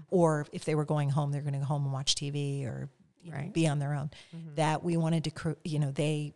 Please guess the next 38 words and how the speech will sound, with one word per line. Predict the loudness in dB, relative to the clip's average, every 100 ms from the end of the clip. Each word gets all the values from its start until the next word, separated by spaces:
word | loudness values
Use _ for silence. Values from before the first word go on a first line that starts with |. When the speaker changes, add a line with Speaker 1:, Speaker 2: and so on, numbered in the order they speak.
| _
Speaker 1:
the | -8 -6 0
Princeton | 2 2 0
Young | 0 2
Achievers | 2 2 2
program | 2 0 0 2
assured | 4 4 2 -2
that | -4
they | -4
had | -4
a | 0
safe | 0 0 0
setting, | 2 4 4 4 4 2
they | -2
could | -4 -6
have | -6 -8
a |
place | -6 -2 0
to | 0
do | -2
their | -2 -2
homework, | 0 2 2 2 2
they | 2
had, | 4 4
Speaker 2:
Mm-hmm. | 2 -6 _
Speaker 1:
you | -4
know, | -4 0
all | 2 2
of | 2
the | -4
things | -4 -2 -2 -2
that | -6
come | -4 -2 0
with | -2 -4
a | -6
really | -4 -6 -6
good | -4 -4 -6 -12 _ -14
after-school | -8 -4 0 0
program. | 0 -2 -2 -6